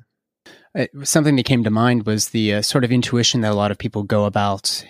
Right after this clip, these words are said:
caring for themselves, you know, and I, to go back to birth, a lot of, um, my favorite and my, my most trusted midwife collaborators are people who say things like, "Trust in birth," right? And what they're not saying with that is,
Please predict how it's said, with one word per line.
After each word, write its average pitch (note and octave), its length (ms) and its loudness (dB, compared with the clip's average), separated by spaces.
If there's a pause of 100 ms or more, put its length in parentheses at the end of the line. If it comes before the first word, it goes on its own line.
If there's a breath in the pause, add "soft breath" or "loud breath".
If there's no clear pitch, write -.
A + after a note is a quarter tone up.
caring A#2 260 0
for G#2+ 120 -2
themselves, G2 580 -2
you G#2+ 60 -2
know, G#2 120 -4
and G#2 160 -4
I, - 180 -10 (300 loud breath)
to B2 100 -6
go A#2+ 140 2
back G#2 300 -2
to - 80 -6
birth, A2 480 0
a A2 40 -2
lot G#2+ 220 0
of, G#2 220 -4
um, F#2+ 460 -6
my G2 300 -2
favorite G2+ 800 -2
and G2 120 -4
my, F#2+ 180 -4 (100)
my G2+ 200 -4
most F#2+ 280 -4
trusted G#2 640 -2
midwife G#2 460 0
collaborators F#2+ 840 -2 (580 soft breath)
are A2 100 0
people B2+ 240 0
who A2 100 0
say A#2 220 0
things G#2 300 -4
like, G2 160 -6
"Trust - 320 -2
in G#2 100 -2
birth," G2+ 380 -4
right? A2 140 -2
And A2+ 100 -2
what C#3 100 0
they're B2+ 100 2
not C3 280 0
saying C3 500 0
with G#2+ 160 -6
that F#2 240 -4
is, F#2+ 420 -8